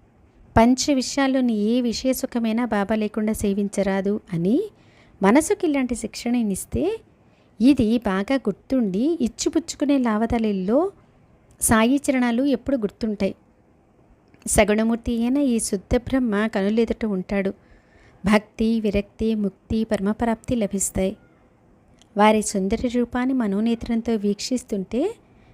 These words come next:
ప్రపంచ సుఖాలు, ఆకలి దప్పులు హరించుకుని పోతాయి. ఐహిక సుఖాల కోరిక నశించి మనసుకు శాంతి కలుగుతుంది.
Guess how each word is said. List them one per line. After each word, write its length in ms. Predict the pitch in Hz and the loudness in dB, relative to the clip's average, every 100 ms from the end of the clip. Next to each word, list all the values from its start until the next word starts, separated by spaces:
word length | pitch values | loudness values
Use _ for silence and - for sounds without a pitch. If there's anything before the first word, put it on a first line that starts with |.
| - | -2
ప్రపంచ 460 | 226 226 302 311 311 | 0 4 4 4 0
సుఖాలు, 480 | - 254 254 262 277 | -4 -4 -2 0 0
ఆకలి 400 | 254 202 - 233 | 0 -2 -4 -4
దప్పులు 340 | 233 226 233 | -4 -4 -4
హరించుకుని 560 | 208 196 208 220 - 233 | -2 -2 -2 -2 -4 -4
పోతాయి. 440 | 220 190 196 202 - _ _ _ - _ _ _ - _ - 214 | -4 -4 -2 -4 -8 _ _ _ -20 _ _ _ -20 _ -4 4
ఐహిక 360 | 214 208 240 | 4 4 0
సుఖాల 460 | 240 226 - 208 208 | -2 -4 -4 -4 -4
కోరిక 440 | - 202 220 226 | -2 -2 0 -2
నశించి 680 | 220 185 - 254 247 - 254 | -2 -2 -2 0 0 0 -2
మనసుకు 400 | 240 208 - 240 | 0 -2 -4 -6
శాంతి 460 | - 208 202 220 - | -2 -2 -2 -2 -2
కలుగుతుంది. 600 | 254 202 202 196 202 | -2 -2 -2 -2 -2